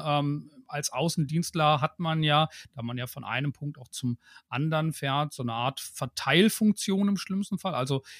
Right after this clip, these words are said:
hier galt es dann wirklich, äh, Vorsicht, äh, walten zu lassen. Und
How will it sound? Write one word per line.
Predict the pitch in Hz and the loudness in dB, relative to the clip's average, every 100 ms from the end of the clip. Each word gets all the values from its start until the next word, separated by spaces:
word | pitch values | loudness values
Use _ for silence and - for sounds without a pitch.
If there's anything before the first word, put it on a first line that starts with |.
| - | -10
hier | 139 151 175 - | 0 2 2 -4
galt | 143 139 | -2 -2
es | 139 | -2
dann | - 131 127 | -4 -4 -4
wirklich, | 139 139 135 | -6 -8 -8
äh, | 123 123 | -10 -12
Vorsicht, | - 143 170 202 - - | -8 -8 -6 -8 -10 -10
äh, | 165 156 _ _ 160 185 - _ _ - - | -10 -10 _ _ -12 -12 -14 _ _ -20 -2
walten | 147 180 190 | 0 0 -4
zu | - | -4
lassen. | 165 170 - 175 | -2 -2 -2 -6
Und | - 139 143 | -2 -2 -2